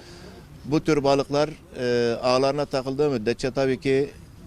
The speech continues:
yani bu da bir hayvan türüdür, öldürmek istemiyoruz ama mecburiyetten dolayı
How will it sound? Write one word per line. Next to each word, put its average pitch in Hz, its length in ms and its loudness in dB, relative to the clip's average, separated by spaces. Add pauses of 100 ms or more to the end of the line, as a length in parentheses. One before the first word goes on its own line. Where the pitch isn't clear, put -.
(160)
yani 127 340 2
bu 135 280 2
da 135 180 0
bir 131 180 -4
hayvan 131 420 0
türüdür, 113 360 -4
öldürmek 123 440 -4
istemiyoruz 120 460 -4
ama 127 200 -2
mecburiyetten 123 680 -2
dolayı 120 460 0